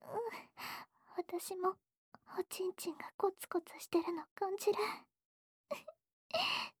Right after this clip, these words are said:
童貞のくせに。もう、勝手におちんちん勃起させて、私のおまんこにこすりつけて、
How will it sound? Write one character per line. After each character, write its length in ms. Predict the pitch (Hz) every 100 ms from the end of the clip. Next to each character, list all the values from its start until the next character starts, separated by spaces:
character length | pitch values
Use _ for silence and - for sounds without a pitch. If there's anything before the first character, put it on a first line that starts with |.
| -
童 60 | - 254 269 -
貞 180 | 285
の 140 | 285 330
く 100 | -
せ 180 | - 415
に。 300 | 453 370 - _ _ _ - 571 - - - - - _ _ _ _ _ _ _ _ - - 311 277 226 -
も 240 | 269 269
う、 220 | 311 277 - 427 - - - - -
勝 180 | 214 190 -
手 100 | 220
に 180 | 220 214
お 80 | 208
ち 180 | -
ん 100 | 226 226
ち 120 | -
ん 120 | 196
勃 120 | 202 - _
起 100 | -
さ 160 | -
せ 160 | 220 220
て、 140 | - 247 240 - - - - - _
私 380 | 285 - 320 320
の 180 | 294 294
お 40 |
ま 200 | 302 339
ん 60 | 339
こ 120 | 262
に 140 | 233 -
こ 100 | -
す 160 | -
り 140 | - 359
つ 100 | -
け 140 | - 381
て、 120 | -